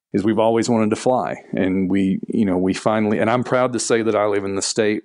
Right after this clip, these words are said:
that was first in flight, North Carolina, with the Wright brothers. And ever since then, we've all wanted to kind of be a part of that. And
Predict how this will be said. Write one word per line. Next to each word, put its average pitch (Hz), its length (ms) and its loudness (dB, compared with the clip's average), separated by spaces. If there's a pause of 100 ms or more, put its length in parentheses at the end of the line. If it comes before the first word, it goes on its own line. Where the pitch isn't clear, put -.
that 95 140 0
was 107 120 -2
first 160 320 0
in 104 100 0
flight, 107 280 0
North 104 260 -4
Carolina, 117 520 0
with 104 140 -2
the 95 80 0
Wright 139 260 0
brothers. - 800 -4 (240)
And 117 100 2
ever 139 160 4
since 165 320 0
then, 117 180 2
we've 113 160 2
all 120 240 4
wanted 117 280 0
to 110 120 -4
kind 104 240 -2
of 110 440 -8
be 110 140 2
a 113 60 0
part 175 320 0
of 104 80 -4
that. 90 300 -2
And 95 380 -2